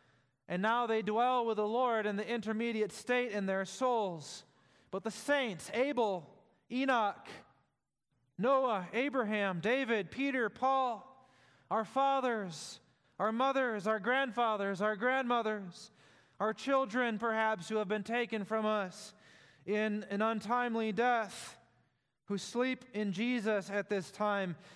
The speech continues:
God will bring them with him at the return of Christ, according to verse fourteen. If we believe that Jesus died and rose again, even so them also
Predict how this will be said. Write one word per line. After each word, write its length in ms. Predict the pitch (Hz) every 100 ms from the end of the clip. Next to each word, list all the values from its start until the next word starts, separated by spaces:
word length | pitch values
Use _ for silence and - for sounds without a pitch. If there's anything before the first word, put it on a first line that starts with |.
| -
God 260 | 180 226 233
will 160 | 233
bring 300 | 190 220 233
them 280 | 226 233 208 - - -
with 360 | 196 254 269
him 480 | 214 226 233 208 185 147 - _ _ _ _ _ _ _ _ _ _ _ _ _ _ _ _ _
at 140 | 185 185
the 80 |
return 440 | 196 196 208 233 214
of 140 | 190
Christ, 640 | - 226 208 180 151 - -
according 380 | 170 190 185 180
to 80 |
verse 300 | 165 175 170
fourteen. 680 | - 175 165 - 202 185 160 127 - _ _ _ _ _ _ _ _ _ _ _ _ _ _ _ _ _ _ _
If 500 | - _ _ _ _
we 80 | 143
believe 360 | 143 151 165
that 140 | 151 143
Jesus 420 | 131 160 139 139
died 360 | 120 147 151 143
and 120 | 143
rose 240 | 147 143
again, 380 | 135 135 156 147
even 220 | 147 143
so 260 | 143 156 147
them 220 | 147 147
also 460 | 151 151 151 139